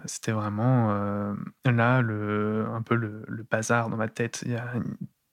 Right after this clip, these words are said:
c'était une accélération, en fait, de, de toutes ces, de tous ces épisodes. Euh, ça a commencé par, euh,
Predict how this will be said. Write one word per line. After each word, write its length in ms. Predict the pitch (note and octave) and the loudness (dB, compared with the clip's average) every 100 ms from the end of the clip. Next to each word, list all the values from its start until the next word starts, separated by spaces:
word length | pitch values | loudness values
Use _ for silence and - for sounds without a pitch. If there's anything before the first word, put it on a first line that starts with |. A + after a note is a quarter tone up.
| _ - - - | _ -10 -6 -4
c'était 260 | - - B2 | -6 -2 0
une 220 | A#2 A#2 | 2 2
accélération, 680 | B2+ - C#3 B2+ A#2+ - C#3 - _ _ _ _ _ - | 0 4 6 6 4 2 2 0 _ _ _ _ _ -4
en 60 | |
fait, 240 | A2+ B2+ B2+ | 2 4 4
de, 240 | G#2+ G2+ | 4 2
de 380 | G2+ G#2+ G2+ G2+ - - - - | 4 4 4 2 -2 -6 -6 -6
toutes 200 | - - | -4 -6
ces, 280 | - A2+ A2 | -4 -2 -2
de 140 | - | -4
tous 140 | A#2 C3+ | -4 -4
ces 200 | B2+ A#2 | -2 -4
épisodes. 640 | - A#2 A#2 A#2+ A2 A2 - - - - - - _ - | -2 2 2 2 -2 -6 -10 -20 -20 -20 -20 -20 _ 2
Euh, 580 | A2 G#2+ G#2+ G#2+ G#2 G#2 - - - | 4 4 4 2 0 0 -2 -4 -8
ça 160 | - A#2+ | -6 -2
a 60 | A2 | 0
commencé 480 | A#2+ A2 G#2+ - | 2 2 2 2
par, 280 | B2 A#2 G#2+ | 4 4 4
euh, 360 | G#2 G#2 G#2+ | 2 2 0